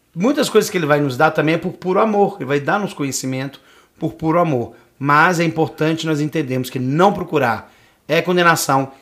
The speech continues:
e procurar revelação e pecar contra essa luz que nós estamos recebendo pode nos trazer condenação. Então, uma pessoa que tem um testemunho,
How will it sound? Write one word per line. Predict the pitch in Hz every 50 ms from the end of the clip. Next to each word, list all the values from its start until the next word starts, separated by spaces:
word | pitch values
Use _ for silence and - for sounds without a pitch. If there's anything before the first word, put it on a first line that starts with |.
| _ _ _
e | - -
procurar | - - 175 202 202 202 196 170 160 175 196 196
revelação | 180 190 185 165 180 175 175 170 - - - 151 135 123 117 - - - _ _ _ -
e | 135 143 147 151 156 156 143 131 - _ - - - 147 165 160 - - _ _
pecar | - 185 165 - 202 202 202
contra | 202 202 180 - 170 170
essa | 170 165 - - -
luz | 185 139 170 214 254 277 - -
que | - 156
nós | 156 139 131
estamos | 131 123 - 131 127 117 110
recebendo | 117 110 - 113 107 135 160 180 170 139 123 - - - _ _ _ _
pode | _ - 131 139 147 156 165 156 170
nos | 175 175 175
trazer | - 175 185 147 127 135 131 131
condenação. | - 135 131 143 151 156 165 160 - - - 110 107 110
Então, | 110 104 - - 127 123 127 135 135 - - - - - - - _
uma | 127 139 147 151
pessoa | 151 196 202 196 - - 165 147 139 131
que | 131 -
tem | - - - 170 190
um | 202 196
testemunho, | 196 196 185 190 - - 190 175 160 143 135 123 120 113 110 104 98